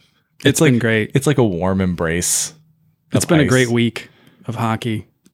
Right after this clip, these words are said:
Speaker 2: Like, I don't even mind that my fantasy team kinda sucks.
Speaker 1: <laughs>
Speaker 2: I'm just thrilled that I have sat down and watched hockey, real, like, live regular season hockey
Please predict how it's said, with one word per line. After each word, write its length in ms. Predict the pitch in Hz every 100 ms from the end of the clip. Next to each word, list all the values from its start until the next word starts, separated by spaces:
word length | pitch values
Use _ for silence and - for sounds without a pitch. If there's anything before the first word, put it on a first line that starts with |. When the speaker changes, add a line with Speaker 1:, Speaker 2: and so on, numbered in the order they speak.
| _ _ _ _ -
Speaker 2:
Like, 180 | 104 -
I 80 | 123
don't 180 | 120 120
even 220 | 110 107
mind 540 | 95 98 98 98 117 -
that 220 | 110 95
my 140 | 107 95
fantasy 400 | 98 95 95 104
team 420 | 98 95 95 92 -
kinda 260 | 98 92
sucks. 680 | - 98 98 - 131 - - - - 180 - 151 -
Speaker 1:
<laughs> 40 |
Speaker 2:
I'm 240 | 101 107
just 240 | 104 101 - _ -
thrilled 640 | - - 101 101 98 98
that 280 | 101 95 98
I 120 | 104 95 92
have 180 | 98
sat 360 | - - 98 98
down 280 | 92 92 95
and 160 | 92
watched 300 | 90 90 -
hockey, 520 | - 101 92 101 98 98 _ _ - 110
real, 400 | 107 107 101 104
like, 260 | - 87 -
live 720 | - 104 101 98 98 92 95 131
regular 380 | 104 107 101
season 320 | 98 110 92 90
hockey 480 | 98 92 101 95